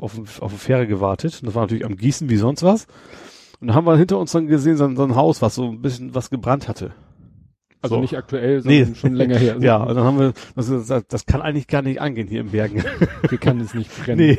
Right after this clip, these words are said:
Speaker 1: <laughs> das, das ist eigentlich, ich glaub, Feuerwehr haben die gar nicht. So ungefähr haben wir uns dann relativ lange über unterhalten und dann, äh,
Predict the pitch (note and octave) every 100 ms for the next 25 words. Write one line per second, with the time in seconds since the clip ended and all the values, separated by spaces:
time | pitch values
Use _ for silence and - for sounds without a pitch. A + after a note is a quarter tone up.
0 | - - - - _ - E3 _ - -
1 | _ - D3+ C#3 B2+ - D3+ - D3 -
2 | D3+ C#3+ C3+ B2 C3+ A#2 A2 G#2 G#2 C3+
3 | D3 C3+ A#2+ C3+ C3 A#2 B2 B2 C3 B2+
4 | B2+ C3 A#2+ A#2+ A2+ B2 D#3 D3 A#2+ A2+
5 | A2 - A2